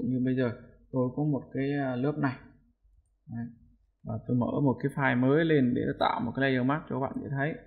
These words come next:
đúng không? Đây, tôi có một cái, à, hình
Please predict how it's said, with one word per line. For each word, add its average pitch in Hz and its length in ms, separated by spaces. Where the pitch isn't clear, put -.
đúng 143 100
không? - 180
Đây, 120 160
tôi 113 280
có 127 60
một 120 140
cái, 120 240
à, 127 200
hình 107 320